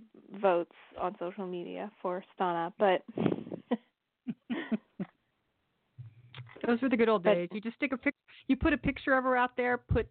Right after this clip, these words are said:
Speaker 2: where to vote, boom. <laughs> Four hundred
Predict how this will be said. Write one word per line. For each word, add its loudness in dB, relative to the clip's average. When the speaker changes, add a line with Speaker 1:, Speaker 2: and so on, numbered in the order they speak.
Speaker 2:
where -4
to -6
vote, -2
boom. 2
<laughs> -8
Four 6
hundred -4